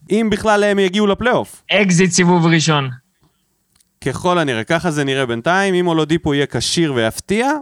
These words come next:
Speaker 1: תשמע, יכולים לעבור סיבוב, לעשות קצת צרות, אבל בגדול, לא יודע, אלא אם כן תהיה פה צמיחה, צמיחה גדולה של גם רובינסון, גם הירו וגם אדבאיו, אז זה אפשרי.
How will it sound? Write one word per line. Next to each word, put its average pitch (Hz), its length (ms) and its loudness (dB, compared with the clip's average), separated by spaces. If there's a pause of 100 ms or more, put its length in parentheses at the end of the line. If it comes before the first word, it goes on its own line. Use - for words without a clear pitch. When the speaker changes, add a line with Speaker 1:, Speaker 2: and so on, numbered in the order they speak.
(120)
Speaker 1:
תשמע, 135 280 -2 (840)
יכולים 262 400 -4
לעבור 202 400 0
סיבוב, 165 580 -2
לעשות 139 340 -2
קצת - 200 -6
צרות, 165 440 -2
אבל 123 160 -4
בגדול, 135 500 0 (920)
לא 135 80 0
יודע, 113 280 0 (140)
אלא 165 200 0
אם 160 80 -2
כן 170 180 -2
תהיה 160 160 0
פה 165 120 -2
צמיחה, 151 720 -2 (640)
צמיחה 147 460 -4
גדולה 135 360 -2
של 127 240 -6
גם 139 240 -2
רובינסון, 160 600 -2
גם 147 220 -4
הירו 160 400 -2
וגם 135 340 -2
אדבאיו, 143 600 0 (760)
אז 135 200 -2
זה 127 160 -2
אפשרי. 104 380 -6